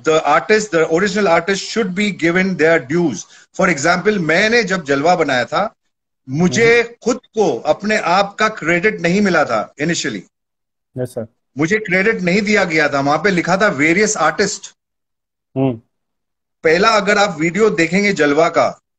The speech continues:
Speaker 2: यस, सर,
Speaker 1: एमटीवी
Speaker 2: मैंने
Speaker 1: पे,
Speaker 2: यस, sir।
Speaker 1: तो वहां पर जब इन लोगों ने, अ, release किया, तो वहां पे आया था various artist।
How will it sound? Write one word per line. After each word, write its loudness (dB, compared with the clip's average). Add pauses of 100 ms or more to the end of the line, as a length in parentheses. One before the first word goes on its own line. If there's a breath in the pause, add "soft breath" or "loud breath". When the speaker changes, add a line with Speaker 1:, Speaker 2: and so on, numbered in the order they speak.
Speaker 2:
यस, 2
सर, 2
Speaker 1:
एमटीवी 2
Speaker 2:
मैंने 2
Speaker 1:
पे, -4 (540)
Speaker 2:
यस, -6
sir। -6 (440)
Speaker 1:
तो -2
वहां 2
पर 0
जब 2
इन 2
लोगों 2
ने, 2
अ, -4 (120)
release 2
किया, 0
तो -2
वहां 2
पे 0
आया 2
था 0
various 0
artist। -4